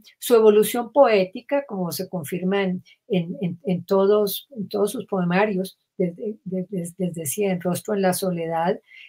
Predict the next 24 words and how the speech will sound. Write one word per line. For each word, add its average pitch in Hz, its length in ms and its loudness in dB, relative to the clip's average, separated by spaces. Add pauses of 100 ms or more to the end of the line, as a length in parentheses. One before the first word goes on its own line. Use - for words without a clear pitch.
(120)
eh, 165 380 2 (540)
eh, 190 380 4 (180)
vemos 202 880 2 (280)
también 202 400 8
otra 240 320 2
cosa 247 320 2
que 247 80 2
es 220 100 -4
muy 240 180 -2
importante 196 680 2
en 220 100 2
sus 208 240 0
novelas, 208 800 2
¿sí? 214 220 -6
En 185 100 -2
Respirando 165 640 -2
el 160 80 -6
Verano, 190 540 2
en 185 120 0
Noviembre, 165 640 -6
en 175 180 -8
Llega 170 220 -4
el 165 120 -6
Arzobispo, 196 720 -2